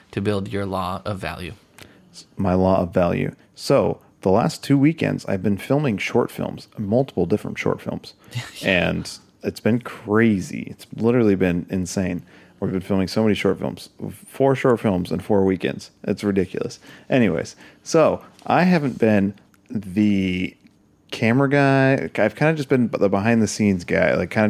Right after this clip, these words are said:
Speaker 2: just doing whatever needs to be done. Actually, I was an actor in one of them. That's kinda cool. But the other day,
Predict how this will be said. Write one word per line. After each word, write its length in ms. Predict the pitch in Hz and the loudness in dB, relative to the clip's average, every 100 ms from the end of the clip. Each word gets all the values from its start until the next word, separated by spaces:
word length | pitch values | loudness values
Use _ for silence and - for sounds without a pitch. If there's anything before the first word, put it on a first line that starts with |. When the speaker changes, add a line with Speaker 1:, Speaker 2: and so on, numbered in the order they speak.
| 101 | 0
Speaker 2:
just 140 | 98 | 0
doing 240 | 104 101 | 2 4
whatever 340 | 95 95 92 92 | 4 2 2 0
needs 260 | 92 90 - | 0 -2 -2
to 60 | |
be 80 | 90 | -2
done. 200 | 82 62 | 0 0
Actually, 340 | 78 101 - 107 | 0 0 2 2
I 40 | |
was 120 | 98 | 2
an 80 | 92 | 0
actor 340 | 95 95 - 92 | -2 -2 -2 -2
in 60 | |
one 100 | 80 | -2
of 100 | 82 | -4
them. 160 | - 87 | -4 -4
That's 220 | 95 98 | -4 -4
kinda 180 | - - | -6 -6
cool. 200 | - 95 - - - _ - | -2 -4 -6 -20 -20 _ 0
But 340 | 143 131 - - _ _ _ _ _ - | 2 2 0 -12 _ _ _ _ _ -6
the 200 | 107 92 | 0 2
other 180 | 92 123 | 4 2
day, 380 | 147 160 131 | 4 4 4